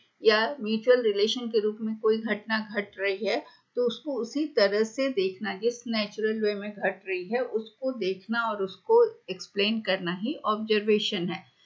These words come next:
Observation ये वैज्ञानिक जांच का या scientific inquiry का first मैकेनिज्म है। तो, अ, ये क्या है कि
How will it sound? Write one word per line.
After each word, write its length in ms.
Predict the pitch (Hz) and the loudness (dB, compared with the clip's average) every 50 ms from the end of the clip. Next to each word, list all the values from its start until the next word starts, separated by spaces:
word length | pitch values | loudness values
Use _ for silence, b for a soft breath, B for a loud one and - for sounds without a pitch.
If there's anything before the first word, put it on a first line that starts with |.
| b b b b b b | b b b b b b
Observation 880 | 196 226 226 226 240 233 226 233 233 233 226 - - 302 339 381 403 392 - _ _ _ _ _ _ _ _ _ _ - - - _ _ _ _ _ - 208 | 6 6 6 8 8 8 8 8 4 2 2 0 0 2 2 0 0 -2 -6 _ _ _ _ _ _ _ _ _ _ -16 -16 -16 _ _ _ _ _ -8 -2
ये 360 | 208 220 214 247 359 359 349 - _ _ _ - | 4 6 6 6 6 4 -4 -6 _ _ _ 0
वैज्ञानिक 800 | 220 214 220 214 214 208 220 220 208 220 240 262 294 294 - - - | 4 6 6 6 6 6 4 4 4 4 4 2 0 0 -2 -2 2
जांच 300 | 185 175 196 - - - | 2 2 2 0 -4 -10
का 260 | - - 233 247 294 294 | -6 -2 -2 -2 0 0
या 180 | 262 214 226 | 2 2 2
scientific 720 | 220 - 214 208 214 220 214 233 226 220 - 269 294 - - | 2 2 0 2 2 0 0 0 -2 -2 -2 -8 -8 -4 -2
inquiry 480 | 214 220 214 - 214 202 196 196 226 220 | 0 0 0 0 2 0 0 0 0 -4
का 180 | 220 - 285 | -4 -4 -6
first 420 | 330 - - 233 247 277 - - _ _ - _ _ _ _ _ _ _ _ _ _ _ _ _ _ _ _ _ _ _ _ _ _ _ _ _ _ _ _ _ - 202 - - - _ - 214 | -6 -2 0 2 2 2 0 -6 _ _ -20 _ _ _ _ _ _ _ _ _ _ _ _ _ _ _ _ _ _ _ _ _ _ _ _ _ _ _ _ _ -10 -8 -8 -8 -10 _ -4 -2
मैकेनिज्म 720 | 214 208 202 202 - 196 190 190 196 202 185 185 190 190 | 0 0 0 2 4 4 4 4 0 -2 -2 -4 -4 -2
है। 280 | 175 170 - - - _ _ _ _ _ _ _ - | -2 -2 -4 -6 -8 _ _ _ _ _ _ _ 6
तो, 100 | 285 262 | 8 8
अ, 280 | - - 202 196 - - | 8 6 4 4 4 2
ये 280 | 165 226 247 247 262 285 | -2 -6 -4 -4 -6 -6
क्या 240 | - - 262 254 254 | -4 -2 0 0 0
है 260 | 254 285 339 381 370 _ _ _ _ | 0 -2 -6 -6 -8 _ _ _ _
कि 320 | - 269 320 370 381 - | -4 -2 -2 -2 -2 -4